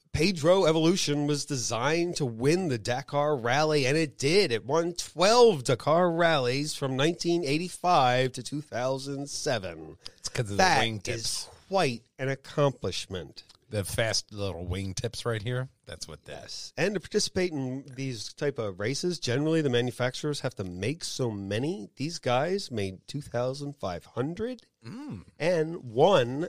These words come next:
Speaker 1: that lived in Japan and was imported to Australia is going up for auction.
Speaker 2: Oh, man, that's gonna go for some money.
Speaker 1: Hundred and twelve thousand miles-ish on the odometer from the factory, nineteen ninety-seven, well-maintained.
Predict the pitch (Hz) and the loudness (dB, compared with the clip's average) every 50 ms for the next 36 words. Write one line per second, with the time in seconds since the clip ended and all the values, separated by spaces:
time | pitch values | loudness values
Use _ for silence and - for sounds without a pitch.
0 | - _ 123 113 120 110 120 139 165 185 160 147 143 135 131 - 135 117 - - | -8 _ -10 -8 -6 -6 -2 0 0 0 0 0 -2 -2 -2 -2 -4 -6 -6 -10
1 | - - - 170 170 160 127 113 107 117 131 151 165 - 127 123 117 120 117 110 | -12 -8 -4 0 0 2 2 2 0 0 -2 -4 -4 -4 -4 -2 -2 -2 -2 -2
2 | 127 123 127 - - 180 180 165 160 147 - 143 127 117 - - - - - 160 | -4 -4 -6 -4 -4 -4 -2 -2 -4 -6 -4 -4 -2 -2 -2 -4 -6 -4 -2 0
3 | 170 170 151 120 113 117 131 - 131 131 117 110 127 147 160 160 156 156 151 151 | 0 2 2 2 0 0 0 -2 -4 -6 -4 0 2 2 2 4 4 2 2 0
4 | - - 170 165 165 175 180 190 185 - - - 165 156 131 110 92 - - _ | 0 0 2 4 6 6 4 4 2 -2 -4 2 4 4 4 2 0 -6 -12 _
5 | _ _ _ _ _ _ _ _ _ _ _ _ _ _ _ _ _ _ - 135 | _ _ _ _ _ _ _ _ _ _ _ _ _ _ _ _ _ _ 4 4
6 | 117 87 76 87 85 80 80 78 69 69 80 85 87 98 95 - - 101 85 80 | 4 4 2 -6 -14 -16 -14 -12 -12 -12 -12 -10 -10 -8 -8 -8 -10 -12 -14 -14
7 | 73 76 71 71 - - - - - - - - - - _ _ _ - - - | -16 -16 -16 -16 -16 -12 -12 -12 -12 -14 -20 -20 -20 -20 _ _ _ -20 -20 -20
8 | - _ - 220 233 254 220 180 175 170 - - 202 208 208 190 151 - 185 185 | -4 _ 4 4 4 4 2 2 0 -2 2 4 6 6 6 4 2 2 2 2
9 | 180 180 170 147 165 156 139 131 127 127 131 139 156 160 156 143 139 139 143 147 | 4 2 2 2 0 0 2 0 0 2 2 2 4 4 4 4 2 2 0 -2
10 | 147 - - _ 135 143 131 123 131 - - - - - - - - 127 131 131 | -6 -10 -10 _ -4 -4 -2 -2 -4 -6 -6 -6 -8 -10 -10 -6 -4 -4 -2 -2
11 | 123 117 110 107 107 104 98 95 95 - 110 95 104 113 120 131 131 160 180 196 | -2 -4 -4 -4 -4 -6 -10 -14 -10 -6 -4 -2 -2 -2 -2 -2 -2 -2 -2 -4
12 | 185 - - 123 113 104 98 85 - _ _ - 131 139 - _ - 185 196 214 | -6 -4 -2 -2 -2 -2 -4 -6 -8 _ _ -4 -2 -2 -4 _ -6 -4 -2 -2
13 | 202 147 131 131 135 135 - 143 143 143 135 131 131 135 135 131 127 123 - - | 0 0 0 0 0 -2 -4 -4 -4 0 2 2 2 2 0 -2 -4 -4 -2 0
14 | 151 151 147 202 196 190 175 123 123 135 151 160 151 143 147 151 156 160 156 156 | 0 0 0 0 -4 -4 -2 0 2 2 2 2 0 0 0 0 0 0 -2 -4
15 | - - - 175 170 165 151 135 135 139 151 160 180 180 180 | -10 -8 -4 0 0 2 2 2 2 0 0 -2 -4 -6 -10